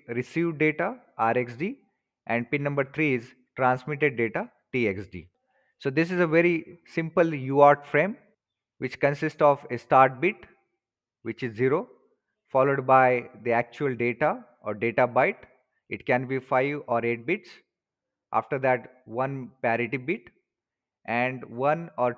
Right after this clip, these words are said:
two stop bits. So whenever there is no communication, the line is held high, which is ideal state. After that, we have start bit, which indicates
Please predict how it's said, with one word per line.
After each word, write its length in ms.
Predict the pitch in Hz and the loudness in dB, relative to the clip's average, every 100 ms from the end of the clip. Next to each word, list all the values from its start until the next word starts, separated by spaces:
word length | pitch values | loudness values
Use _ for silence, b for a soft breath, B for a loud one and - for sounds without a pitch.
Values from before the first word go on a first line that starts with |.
| - | -6
two 240 | 165 147 | -8 -10
stop 420 | - - 113 87 | -10 -2 -2 -2
bits. 240 | 90 76 - - _ _ _ _ _ _ _ _ _ _ | -10 -12 -20 -20 _ _ _ _ _ _ _ _ _ _
So 80 | - | -2
whenever 280 | 139 165 185 | 0 0 0
there 180 | 165 160 | 2 2
is 120 | 147 | 0
no 180 | 147 185 | -4 -4
communication, 880 | 185 175 175 170 185 - 120 104 135 _ _ _ _ | -2 -4 -4 -4 -6 -4 -6 -6 -10 _ _ _ _
the 80 | 113 | -2
line 320 | 123 135 160 | 2 4 2
is 140 | 156 131 | -4 -2
held 240 | 127 127 | -2 -2
high, 400 | 113 117 131 262 - _ _ _ _ _ _ _ | 0 2 2 -2 -12 _ _ _ _ _ _ _
which 180 | 113 143 | -12 -10
is 140 | 135 - | -12 -4
ideal 380 | 117 120 131 135 | 0 2 2 -2
state. 320 | 135 180 226 _ _ _ _ _ _ _ _ | -4 -8 -8 _ _ _ _ _ _ _ _
After 300 | 117 - 160 | 0 0 0
that, 240 | 151 147 | 2 2
we 120 | 135 131 | 0 -2
have 160 | 113 | -2
start 400 | - 147 139 135 | 0 2 2 0
bit, 120 | 175 214 - _ _ _ _ - | -6 -8 -14 _ _ _ _ -10
which 180 | 123 | -6
indicates 520 | 151 147 151 160 139 | -4 -4 -2 -2 -2